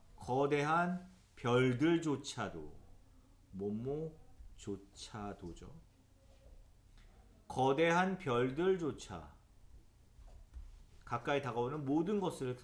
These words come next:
빨아-, 빨아들이고 삼킵니다. The scary monster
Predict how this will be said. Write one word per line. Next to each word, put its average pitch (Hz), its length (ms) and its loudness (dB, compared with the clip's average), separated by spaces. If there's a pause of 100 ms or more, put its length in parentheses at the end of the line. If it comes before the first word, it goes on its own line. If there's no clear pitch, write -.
빨아-, 156 420 0
빨아들이고 147 540 0
삼킵니다. 123 440 -10 (1600)
The 190 60 0
scary 226 420 4
monster 185 560 -2